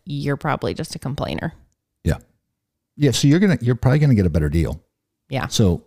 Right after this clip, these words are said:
Speaker 2: I, I would say, listen, by sharing competition of who you're else you're talking with, I bet you, you're gonna get the best deal. Like, you're gonna,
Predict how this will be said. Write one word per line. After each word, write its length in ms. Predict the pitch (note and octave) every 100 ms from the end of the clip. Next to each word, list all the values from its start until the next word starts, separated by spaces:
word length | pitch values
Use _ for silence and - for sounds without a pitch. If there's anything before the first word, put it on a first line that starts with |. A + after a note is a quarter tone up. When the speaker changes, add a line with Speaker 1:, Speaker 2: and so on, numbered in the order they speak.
| _
Speaker 2:
I, 180 | F2 E2+
I 20 | A#2
would 160 | G2+
say, 240 | - F#2+ D#2
listen, 300 | F2+ - C#2+
by 120 | D2
sharing 260 | - A#2 B2
competition 640 | B2 A2 F#2 A2 - G2+
of 100 | E2
who 120 | G#2+
you're 120 | G2 F#2
else 140 | F#2+
you're 120 | - F#2
talking 160 | G2+
with, 160 | G#2+ -
I 80 | F#2+
bet 220 | F2 F#2+
you, 60 | D#2+
you're 100 | G#2
gonna 140 | G#2 G#2+
get 140 | G#2+
the 80 | E2+
best 260 | D#2 E2 D2+
deal. 300 | B1 A1 _ -
Like, 240 | D#2+ D#2
you're 120 | F#2+
gonna, 180 | D3 G3+